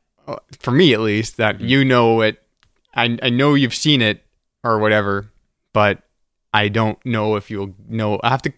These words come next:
Speaker 2: All
Speaker 1: choose
Speaker 2: right.
Speaker 1: a clip obscure enough.
Speaker 2: Yeah.
Speaker 1: Right?
Speaker 2: You have to get inside my
Speaker 1: So
Speaker 2: head.
Speaker 1: this is the game where I play a clip,
Speaker 2: Uh-huh.
Speaker 1: and Nathan there tries to
Speaker 2: <laughs>
Speaker 1: figure out where it's from.
Speaker 2: All right.
Speaker 1: Um, okay,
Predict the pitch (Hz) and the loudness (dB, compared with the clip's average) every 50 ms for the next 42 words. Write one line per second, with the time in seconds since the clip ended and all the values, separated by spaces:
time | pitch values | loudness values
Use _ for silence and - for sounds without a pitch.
0 | _ _ _ _ _ _ - - 107 107 196 196 175 170 - - - 170 160 - | _ _ _ _ _ _ -8 -4 2 2 4 4 4 2 0 0 -2 -2 0 0
1 | 127 120 - - - - 151 147 147 139 123 113 110 104 107 - - - 107 110 | -2 -4 -4 -8 -4 -2 0 2 2 2 2 0 0 -2 -4 -6 -10 -6 -6 -4
2 | 101 85 - - 107 107 107 120 - - - 117 113 - 120 113 120 117 113 - | -4 -6 -6 -4 -2 -2 -2 -2 -6 -8 -8 -8 -8 -6 -4 -4 -2 -2 -2 -2
3 | - 117 107 104 101 101 101 - - 160 185 - 208 170 165 151 143 143 139 143 | -4 -4 -4 -4 -2 0 2 2 2 2 0 0 -2 -2 -2 0 2 2 2 2
4 | 143 135 123 117 120 135 135 - - - 151 139 120 - - 123 120 120 _ _ | 2 2 2 4 4 2 0 -2 0 2 4 4 2 2 2 0 0 0 _ _
5 | _ _ _ _ _ _ _ - 98 101 98 120 113 113 110 110 107 107 101 - | _ _ _ _ _ _ _ -12 -8 -2 0 2 2 2 2 2 0 -2 -6 -8
6 | - 120 113 113 117 - - 110 107 104 101 101 104 85 - - - 110 101 95 | -6 -2 -2 0 -2 -2 -2 -4 -2 -2 -2 -2 -4 -4 -6 -8 -6 -4 -4 -4
7 | 95 95 - - - 113 101 98 98 98 98 98 98 - - - - - - _ | -4 -6 -8 -12 -10 -8 -8 -8 -8 -8 -8 -10 -12 -14 -20 -20 -20 -20 -20 _
8 | - - 160 - - 170 170 160 - 160 160 160 165 151 147 147 143 135 131 127 | -4 -4 -4 -4 -4 -4 -2 2 4 6 6 8 8 6 6 4 4 2 2 2
9 | 139 147 - - 185 190 160 117 95 95 107 117 117 113 104 98 92 90 _ _ | 2 0 0 2 2 2 2 2 0 -4 -4 -4 -2 -2 -2 -4 -6 -8 _ _
10 | _ _ _ _ _ _ _ _ _ - 117 113 113 113 110 107 107 - - 135 | _ _ _ _ _ _ _ _ _ -8 -6 -4 -2 -2 -4 -4 -6 -6 -8 -8
11 | - - 110 - - | -6 -6 -8 -8 -8